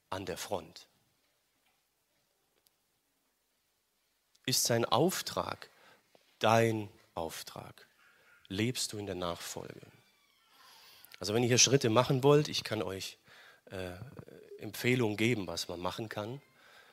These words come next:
Es reicht auch ein Anruf, dann kommt so jemand vom Team E E hierher und macht mal eine Schulung mit uns. Es ist überhaupt kein Problem. Es ist gut, wir brauchen diese Erfahrung. Ansonsten wird alles, was du sagst,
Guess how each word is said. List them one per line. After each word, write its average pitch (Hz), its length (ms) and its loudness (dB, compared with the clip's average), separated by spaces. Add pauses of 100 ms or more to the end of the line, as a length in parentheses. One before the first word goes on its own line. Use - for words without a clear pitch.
(260)
Es - 120 -6
reicht 104 220 -2
auch 95 120 -2
ein 117 220 2
Anruf, 117 460 -2
dann 101 160 -4
kommt 113 260 -6
so - 140 -6
jemand 104 280 -4
vom 98 220 -12
Team 117 320 -8
E 104 120 -6
E 104 240 -4
hierher 101 360 -4
und 110 140 -6
macht 101 220 -10
mal 113 80 -8
eine 107 100 -6
Schulung 98 500 -2 (360)
mit 98 180 -4
uns. - 420 -4
Es - 100 -4
ist - 180 -4
überhaupt 104 520 -4 (400)
kein 107 320 -4
Problem. 107 500 -2 (720)
Es - 240 -4
ist - 260 -6
gut, 165 440 -6 (320)
wir 110 180 -2
brauchen 110 840 -2
diese 98 400 -6
Erfahrung. 90 540 -12 (1160)
Ansonsten 135 600 4
wird 127 120 4
alles, 127 240 2
was 117 200 2
du 107 100 -6
sagst, 110 640 0